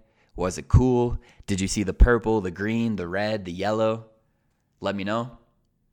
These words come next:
And with that being said, let's continue with today's, uh, question of the day. And today's question of the day is,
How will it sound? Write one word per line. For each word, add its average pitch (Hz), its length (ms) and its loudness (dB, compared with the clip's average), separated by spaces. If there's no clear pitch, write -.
And 120 140 0
with 113 100 0
that 131 220 4
being 110 180 -2
said, 98 460 -4
let's 107 260 -6
continue 113 560 -4
with 95 440 -8
today's, 90 640 -6
uh, 82 340 0
question 85 720 -4
of 85 240 -2
the 82 80 -6
day. 73 240 -12
And 117 160 -4
today's 131 400 -2
question 90 720 0
of 95 200 -2
the 92 120 -6
day 87 420 -10
is, 113 320 -4